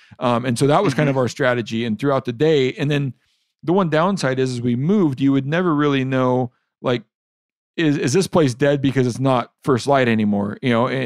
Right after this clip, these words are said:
Speaker 1: and you were kinda like, "Well, I don't even know if this is a good spot." Like, you don't wanna write it off for tomorrow. Um, you may wanna come back and check on it first thing. And, um, we just kind of, uh, evolved on that hunt. But, uh, it, it was one,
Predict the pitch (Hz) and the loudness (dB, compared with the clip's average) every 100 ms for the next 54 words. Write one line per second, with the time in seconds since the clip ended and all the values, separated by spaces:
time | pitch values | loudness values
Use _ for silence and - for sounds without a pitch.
0 | 131 127 139 127 135 135 123 - _ - | -2 0 0 0 -2 0 -2 -4 _ -6
1 | 123 123 160 135 120 135 170 127 110 120 | 0 2 2 0 0 0 0 0 -4 -4
2 | 117 117 104 123 127 120 127 147 135 123 | -4 -4 -2 -2 -2 -2 0 0 0 -2
3 | 127 120 120 117 110 110 110 127 165 143 | -2 0 0 0 -2 -8 -6 0 2 2
4 | 139 135 135 _ _ 131 127 120 120 131 | 2 0 -4 _ _ -10 -6 -4 -2 -2
5 | 127 123 123 117 117 113 107 135 123 120 | -2 -2 -4 -4 -4 -4 -6 -4 -4 -4
6 | 120 - 131 117 - 117 117 113 107 - | -6 -4 -4 -4 -4 -4 -4 -4 -6 -10
7 | - 123 - 117 107 107 143 185 - 175 | -20 -20 -8 -6 -4 -4 -2 -2 0 2
8 | 143 120 - 131 123 135 113 127 135 139 | 2 0 -4 -2 0 0 2 4 4 2
9 | 123 120 113 117 110 110 113 110 - 104 | 0 -2 -2 -4 -4 -4 -4 -4 -8 -4
10 | 117 110 104 107 _ _ _ - 196 247 | -2 -2 -4 -6 _ _ _ -8 -8 -6
11 | 247 254 214 220 | -4 0 2 0